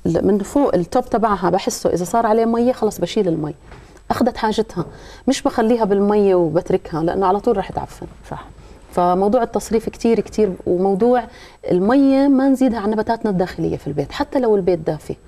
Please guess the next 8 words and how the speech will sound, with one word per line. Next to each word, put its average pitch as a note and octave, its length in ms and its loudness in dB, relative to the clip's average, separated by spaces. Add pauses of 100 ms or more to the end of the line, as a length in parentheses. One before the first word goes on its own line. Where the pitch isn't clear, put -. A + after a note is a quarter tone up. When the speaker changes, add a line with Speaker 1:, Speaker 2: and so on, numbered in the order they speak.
(300)
Speaker 1:
هلأ - 180 0
أكيد G3+ 220 0
التبخر F#3 420 -2
فيه F3 160 -2
رح E3+ 120 -6
يكون F3 220 -2
أكتر، - 320 -6
لكن، G3+ 360 -4